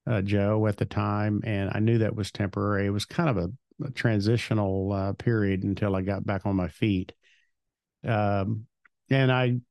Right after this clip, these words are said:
applied, Paul, and you're gonna, this is where you kinda start thinking, "Okay, this makes sense." So I, I found this gig that, uh, uh, I interviewed for, and it was in the hydraulic arena.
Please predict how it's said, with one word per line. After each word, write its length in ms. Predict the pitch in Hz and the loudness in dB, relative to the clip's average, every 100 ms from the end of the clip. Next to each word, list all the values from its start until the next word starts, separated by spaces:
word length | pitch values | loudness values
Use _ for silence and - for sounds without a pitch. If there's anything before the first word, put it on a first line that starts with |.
| - | -4
applied, 640 | 131 - 147 143 131 117 | -2 2 2 2 2 0
Paul, 320 | 127 120 120 | 0 2 4
and 80 | 117 | 4
you're 140 | 135 | 4
gonna, 240 | 131 110 101 - - | 4 2 0 -6 -4
this 400 | 113 120 143 131 | 0 2 2 2
is 140 | - | 0
where 160 | 127 113 | 2 4
you 260 | 113 135 | 6 4
kinda 320 | 120 127 110 | 2 0 0
start 280 | 98 113 101 | 0 -2 0
thinking, 260 | 113 95 110 | 0 0 0
"Okay, 360 | 143 - 98 | 0 0 0
this 260 | 101 120 - | 0 0 0
makes 240 | 95 95 | -2 -2
sense." 280 | - 95 92 | -4 -4 -2
So 120 | - | 0
I, 100 | 113 110 - | 0 0 -2
I 100 | 120 | -4
found 400 | - 139 147 127 | 0 2 4 2
this 140 | 110 | 2
gig 640 | 104 117 135 110 101 98 104 _ _ _ _ _ _ - | 0 2 2 2 0 -2 -4 _ _ _ _ _ _ -6
that, 320 | 110 107 101 - - | -2 0 0 -2 0
uh, 380 | 110 95 92 90 101 _ _ _ _ _ _ _ _ _ _ _ _ - - | 0 2 0 -2 -6 _ _ _ _ _ _ _ _ _ _ _ _ -8 0
uh, 300 | 110 98 90 | 2 2 0
I 160 | 98 113 | 0 2
interviewed 440 | 143 131 98 87 | 4 4 2 2
for, 360 | 85 - - - | -4 -6 -8 -6
and 160 | 107 101 | -2 0
it 120 | 104 | 0
was 160 | 98 | 2
in 80 | 107 | 2
the 80 | 104 | 2
hydraulic 720 | 101 95 98 120 98 - - _ _ _ - | 0 0 2 2 0 -4 -12 _ _ _ -4
arena. 480 | 101 95 135 82 | 2 4 2 0